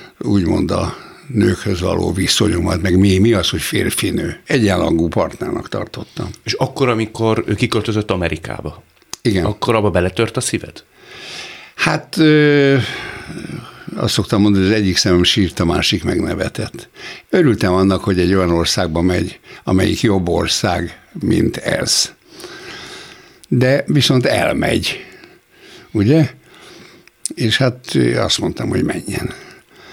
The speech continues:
Speaker 1: Menjen. Én nekem fájni fog a szívem, de ő jobban fog élni, és többre fogja vinni, és megtanul angolul, és stb., stb., stb.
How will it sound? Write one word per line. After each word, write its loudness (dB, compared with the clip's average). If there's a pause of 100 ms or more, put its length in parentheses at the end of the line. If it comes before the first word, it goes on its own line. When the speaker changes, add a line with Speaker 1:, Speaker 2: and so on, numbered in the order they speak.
(140)
Speaker 1:
Menjen. 0
Én 2
nekem 0
fájni 2
fog -2
a 0
szívem, 2
de 2
ő 2
jobban 2
fog -4
élni, 4
és 0
többre 0
fogja -4
vinni, 2
és -2
megtanul -4
angolul, 2
és -6
stb., -6
stb., -8
stb. 0